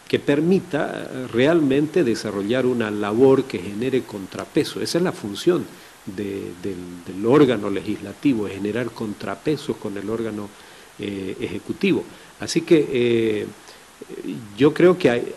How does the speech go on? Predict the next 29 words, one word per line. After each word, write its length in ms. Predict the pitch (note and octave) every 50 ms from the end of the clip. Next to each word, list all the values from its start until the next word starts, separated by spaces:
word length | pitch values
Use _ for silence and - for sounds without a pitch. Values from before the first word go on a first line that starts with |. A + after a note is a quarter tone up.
| -
ahí, 460 | - A#2 A2 A#2 C3+ E3 F3+ F3 - -
ahí 260 | A#2 A2 A#2 D3 F3
se 160 | E3+ - C#3
tiene 280 | G#2+ - D3 D3 C#3+ C#3
que 120 | - -
orientar 580 | B2+ A2 G#2+ G#2+ G#2 G2 G2+ - - D3+ C#3 A#2
el 120 | G#2+ G2 F#2
tema, 320 | - - G#2+ F2+ F2+ F#2 F2
el 220 | F2+ F#2 F#2 F2+ F2+
de-, 180 | G#2+ A#2+ B2+
el 120 | G#2 F#2 F2
debate 460 | F#2+ F#2+ G#2+ A#2+ C#3 C3+ - C#3 B2
de 80 | A2+ A2+
campaña 720 | A2+ - A2 G#2+ G#2 - - A2+ A2 A2 A2 A2+ B2+ C#3 - - -
para 220 | - G#2 G2 F#2+ F#2
la 120 | F#2+ F#2
conformación 880 | - - G2+ F2+ - - G#2 G2 F#2 F2+ E2+ - - C3 C3+ C#3+ C#3 A2+
de, 320 | G#2+ G2+ - - - G#2+
de, 120 | G2+ G2 F#2 -
de 180 | - G2+ F#2+ F#2
las 160 | F#2+ F2+ F2 F#2
li-, 260 | G#2+ B2 C#3 - A#2 G#2
de, 280 | A2 G2+ G2 F#2+ F#2+ F2+ F#2
de 100 | G2+ F2+
los 120 | F#2 F#2 -
parlamentarios, 720 | - G#2 F#2+ G2+ G#2+ G#2+ G#2+ G#2+ - A2+ G#2+ G#2+ A#2 A#2
¿verdad? 260 | A2+ G#2 G#2 A#2 C#3 - - - - - - - - -
Este, 600 | - G#2+ G2+ - - - - A2+ G#2+ G#2 G#2 G2+
en, 560 | G2 F#2+ F#2 F#2 G2 - - - - - B2+